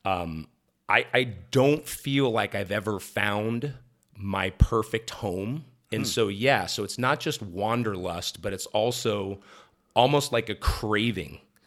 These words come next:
Speaker 1: And, and, and maybe that's weird to some people, but for me, it's just day to day. And, and I, and I satiate that craving, at least professionally,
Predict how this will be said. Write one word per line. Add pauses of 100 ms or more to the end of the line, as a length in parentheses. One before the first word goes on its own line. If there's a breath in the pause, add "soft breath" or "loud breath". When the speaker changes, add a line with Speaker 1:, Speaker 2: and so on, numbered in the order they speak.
(160)
Speaker 1:
And,
and, (260)
and (140)
maybe
that's
weird (300 soft breath)
to
some
people,
but
for
me,
it's
just (380 loud breath)
day
to
day.
And,
and
I,
and
I
satiate
that
craving,
at
least
professionally,